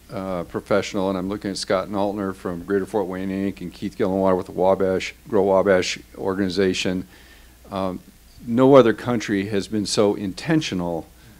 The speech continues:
about building relationships with the United States and the Midwest in particular, uh, to make sure that there's alignment in culture and understanding and building of long-term relationships. Um, our relationship with, uh,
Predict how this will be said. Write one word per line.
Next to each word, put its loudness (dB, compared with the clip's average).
about 0
building 2
relationships -2
with -4
the -14
United -4
States 0
and -6
the -4
Midwest -2
in -10
particular, -6
uh, -6
to -4
make 2
sure 0
that -4
there's -6
alignment -2
in -14
culture -4
and -2
understanding -4
and -8
building 0
of -6
long-term -2
relationships. -4
Um, -6
our -2
relationship -2
with, -4
uh, -2